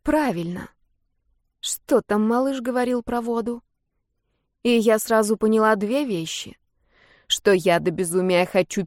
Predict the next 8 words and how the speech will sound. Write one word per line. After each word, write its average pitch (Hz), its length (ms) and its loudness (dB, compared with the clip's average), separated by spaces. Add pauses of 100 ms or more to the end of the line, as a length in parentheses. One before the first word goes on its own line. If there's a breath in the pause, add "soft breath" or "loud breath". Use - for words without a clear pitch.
пить, - 320 -6 (600)
и 339 120 4
вот 359 240 -2
почему 196 400 -2
у 190 60 2
меня 190 320 2
одежда 220 440 -2
мокрая. 175 540 -6